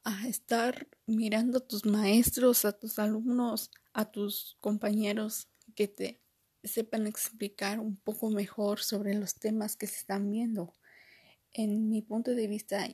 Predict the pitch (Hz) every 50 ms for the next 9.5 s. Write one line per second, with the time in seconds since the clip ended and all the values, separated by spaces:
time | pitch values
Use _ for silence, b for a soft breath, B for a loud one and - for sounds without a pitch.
0 | - - 220 220 - - - 208 208 - - - - - 220 196 - - - -
1 | 208 214 220 220 226 233 233 233 233 247 254 - _ - 214 220 226 226 220 220
2 | 220 202 196 196 214 220 - _ _ 208 214 214 208 202 - - - _ _ _
3 | _ _ _ _ _ - 202 196 214 220 220 233 233 240 240 240 240 240 226 226
4 | - - - _ - 214 202 208 208 202 202 208 196 B B B B B B B
5 | B _ _ - 220 220 220 208 220 208 - 214 208 196 - - - 202 - -
6 | 208 208 - _ - 220 240 240 - - b b b b b b b b b b
7 | _ _ - 233 226 226 196 196 - - 208 208 214 214 220 233 220 - - 226
8 | 226 240 240 220 214 214 208 214 226 226 220 220 220 - 220 220 - - 202 196
9 | 202 190 - 185 185 185 - - -